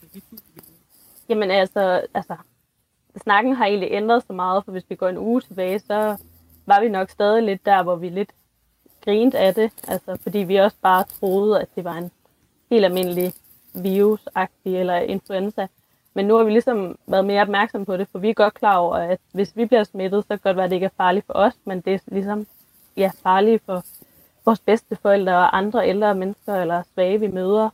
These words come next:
Så på den måde, så synes jeg egentlig, at folk er begyndt at være mere opmærksom på det i forbindelse med andre, og tænke over de vaner, man gør der.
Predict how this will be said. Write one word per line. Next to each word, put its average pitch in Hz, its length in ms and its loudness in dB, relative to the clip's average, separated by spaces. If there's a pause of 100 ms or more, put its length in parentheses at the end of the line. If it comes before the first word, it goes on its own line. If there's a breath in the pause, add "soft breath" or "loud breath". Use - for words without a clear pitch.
(180)
Så 170 80 -10
på 196 80 -8
den 240 200 4
måde, 190 180 2
så 226 140 -2
synes 220 180 -6
jeg 226 100 -2
egentlig, 185 420 -4
at 180 120 -6 (100)
folk 202 180 4
er 180 60 2
begyndt 190 280 -2
at 170 60 -6
være 175 100 0
mere 190 380 2
opmærksom 190 500 0
på 196 120 -6
det 185 180 -2
i - 40 -12
forbindelse 202 440 -2
med 175 220 -6 (140)
andre, 196 420 -2 (560)
og 190 100 -4 (100)
tænke 214 240 2
over 175 260 2 (580)
de 190 120 -2
vaner, 185 320 0
man 180 180 -8 (120)
gør 190 180 -2
der. 190 260 -4